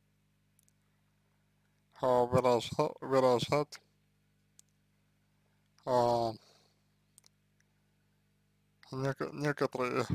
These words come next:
свои, а, желания, некоторые свои, а, потребности, некоторые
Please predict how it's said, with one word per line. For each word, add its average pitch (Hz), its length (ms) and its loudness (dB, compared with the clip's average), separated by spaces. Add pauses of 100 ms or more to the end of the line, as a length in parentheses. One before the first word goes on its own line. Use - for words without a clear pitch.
(160)
свои, 127 540 0 (2000)
а, 123 260 -2 (2500)
желания, 139 640 0 (320)
некоторые 127 760 -8 (420)
свои, 131 340 -8 (1600)
а, 123 220 -2 (1040)
потребности, 135 800 -4 (1700)
некоторые 127 640 -10